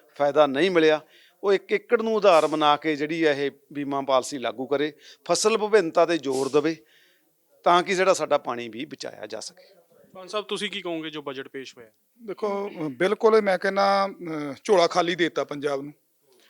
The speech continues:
Speaker 3: ਪੰਜਾਬ ਨਾਲ ਤਾਂ ਪਤਾ ਨਹੀਂ ਕੋਈ ਵਿਤਕਰਾ ਹੀ ਕੀਤਾ ਕੇਂਦਰ ਨੇ, ਹਮੇਸ਼ਾ ਵਿਤਕਰਾ ਕਰਦਾ ਆ। ਪਿਛਲੇ ਬਜਟ ਦੇ ਵਿੱਚ ਕਿਹੜਾ ਕੁਛ ਸੀਗਾ? ਸੋ ਇਹਦੇ ਵਿੱਚ ਵੀ ਕੁਛ ਨਹੀਂ, ਅ, ਕੀਤਾ ਇਹਨਾਂ ਨੇ। ਸੋ ਅਸੀਂ ਤਾਂ ਚਾਹੁੰਦੇ ਸੀ ਕਿ ਕੁਛ ਫਸਲਾਂ 'ਤੇ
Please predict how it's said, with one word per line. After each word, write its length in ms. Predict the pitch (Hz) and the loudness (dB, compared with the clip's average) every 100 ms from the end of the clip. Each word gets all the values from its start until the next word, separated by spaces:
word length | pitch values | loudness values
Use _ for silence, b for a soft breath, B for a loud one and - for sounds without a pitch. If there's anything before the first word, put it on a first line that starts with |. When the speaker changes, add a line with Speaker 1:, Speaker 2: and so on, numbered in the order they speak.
| _ | _
Speaker 3:
ਪੰਜਾਬ 400 | 202 185 180 190 | -6 2 4 4
ਨਾਲ 140 | 202 220 | 4 4
ਤਾਂ 120 | - | 4
ਪਤਾ 260 | 196 185 | 2 2
ਨਹੀਂ 120 | 208 220 | 0 0
ਕੋਈ 120 | 226 | 0
ਵਿਤਕਰਾ 340 | 180 - 190 | 0 2 4
ਹੀ 60 | 190 | 4
ਕੀਤਾ 280 | 190 185 180 | 2 -2 0
ਕੇਂਦਰ 300 | 180 160 160 | -2 -4 -4
ਨੇ, 120 | 180 | -6
ਹਮੇਸ਼ਾ 300 | 170 165 226 | -8 -6 -2
ਵਿਤਕਰਾ 320 | 208 208 220 | -2 0 0
ਕਰਦਾ 340 | 220 208 220 | 0 0 2
ਆ। 40 | 226 | 0
ਪਿਛਲੇ 300 | 208 214 214 | -4 -2 0
ਬਜਟ 240 | 196 190 | 2 0
ਦੇ 100 | 196 | -2
ਵਿੱਚ 180 | 202 196 | -4 -2
ਕਿਹੜਾ 160 | 208 208 | -2 -2
ਕੁਛ 140 | 180 | -4
ਸੀਗਾ? 320 | - 139 127 - _ b b b b | -6 -6 -6 -10 _ b b b b
ਸੋ 160 | - 233 | 2 4
ਇਹਦੇ 120 | 277 | 6
ਵਿੱਚ 200 | 277 240 | 4 2
ਵੀ 100 | 269 | -2
ਕੁਛ 220 | 254 220 | 0 -2
ਨਹੀਂ, 300 | 233 240 233 277 302 196 190 175 | -2 -6 -10 -18 -6 0 2 0
ਅ, 20 | |
ਕੀਤਾ 360 | 185 180 175 | -4 -4 -2
ਇਹਨਾਂ 180 | 160 165 | 0 -2
ਨੇ। 120 | 147 - b b - | -6 -10 b b -12
ਸੋ 180 | - 254 | -2 0
ਅਸੀਂ 160 | 285 | 0
ਤਾਂ 100 | 277 | -4
ਚਾਹੁੰਦੇ 220 | 247 254 277 | -2 -2 -2
ਸੀ 120 | 277 | -4
ਕਿ 100 | 320 | -4
ਕੁਛ 320 | - 226 - | -4 -4 -4
ਫਸਲਾਂ 420 | - 196 - 208 | -4 -4 -2 -4
'ਤੇ 260 | 202 214 | -2 -4